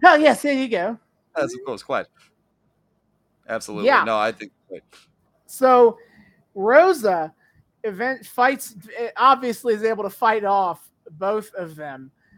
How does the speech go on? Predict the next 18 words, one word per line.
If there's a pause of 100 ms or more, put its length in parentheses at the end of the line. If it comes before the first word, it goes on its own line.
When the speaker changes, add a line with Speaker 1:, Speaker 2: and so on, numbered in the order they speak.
(100)
Speaker 1:
to
get
this
ladder. (520)
Uh, (260)
and
she (240)
takes
the
ladder. (320)
She's
got
Britt
Baker
down
in
the
corner.